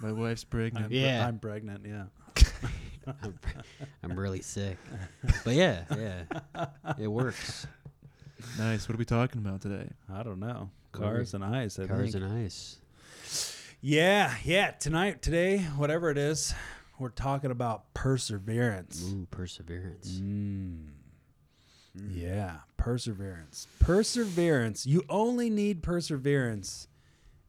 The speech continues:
Speaker 2: if you're trying to get somewhere.
Speaker 3: You
Speaker 2: But
Speaker 3: got
Speaker 2: if
Speaker 3: the
Speaker 2: you're not trying to go anywhere, you don't really need
Speaker 3: Yeah.
Speaker 2: it.
Speaker 3: You got the definition for that again?
Speaker 2: The definition for perseverance is the persistence in taking action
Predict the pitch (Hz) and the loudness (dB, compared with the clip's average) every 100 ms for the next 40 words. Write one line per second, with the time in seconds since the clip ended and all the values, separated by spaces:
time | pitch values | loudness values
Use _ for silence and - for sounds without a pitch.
0 | - 107 104 - 113 110 98 101 - 95 | -12 -8 -8 -4 -4 -4 -4 -4 -4 -8
1 | 90 85 85 87 - _ _ _ _ _ | -8 -8 -12 -14 -18 _ _ _ _ _
2 | - - _ - - - - _ _ _ | -20 -20 _ -20 -20 -20 -20 _ _ _
3 | _ _ 104 101 - 117 113 123 117 123 | _ _ -6 -6 -2 -2 0 -2 -2 -4
4 | 113 110 117 117 101 95 95 98 95 95 | -4 -4 -2 -2 -2 -4 -4 -6 -6 -6
5 | 98 95 90 85 - - - - - 101 | -4 -6 -8 -12 -18 -20 -20 -20 -10 -6
6 | 92 - 92 87 - 92 - 104 101 98 | -6 -8 -10 -10 -10 -12 -10 -10 -8 -6
7 | 98 98 101 104 - _ _ _ _ - | -6 -6 -6 -8 -12 _ _ _ _ -12
8 | 98 107 120 - 117 107 101 98 87 85 | -6 -4 -4 -4 -4 -4 -8 -10 -12 -14
9 | - - - 107 104 - 101 101 95 87 | -20 -16 -4 -4 -2 -8 -8 -10 -10 -14
10 | - - - _ _ - - _ 127 120 | -16 -18 -20 _ _ -20 -20 _ -4 -2
11 | 117 127 - 127 110 - - 233 247 - | -2 -6 -4 -6 -4 -4 2 2 2 -2
12 | 123 113 - - - 123 - - 170 190 | -4 -4 -6 -8 -8 -8 -6 -4 -4 -4
13 | 185 170 165 156 - 107 101 | -2 0 0 0 -4 -8 -8